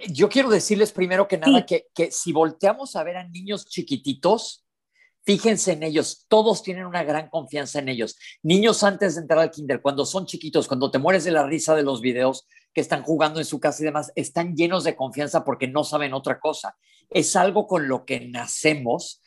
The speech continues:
Speaker 1: ya lo traemos innato y lo perdemos a la hora de empezar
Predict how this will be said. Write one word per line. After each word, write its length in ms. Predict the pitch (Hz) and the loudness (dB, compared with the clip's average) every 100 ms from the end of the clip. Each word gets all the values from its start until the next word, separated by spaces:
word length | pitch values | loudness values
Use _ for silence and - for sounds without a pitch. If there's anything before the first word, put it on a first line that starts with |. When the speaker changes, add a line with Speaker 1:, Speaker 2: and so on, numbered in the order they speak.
| _ - | _ -4
Speaker 1:
ya 180 | 131 196 | 2 4
lo 160 | 220 | 4
traemos 480 | 190 151 165 165 156 | 2 0 0 -2 -4
innato 420 | 135 131 151 165 - | -4 -6 -4 -8 0
y 140 | 185 | 2
lo 240 | 151 147 | 4 2
perdemos 560 | 151 131 139 165 180 175 | 2 0 -2 -4 -6 -4
a 80 | 147 | -2
la 80 | 135 | 0
hora 140 | 143 | 0
de 80 | 156 | 0
empezar 460 | 135 123 - 139 | -4 -8 -2 -4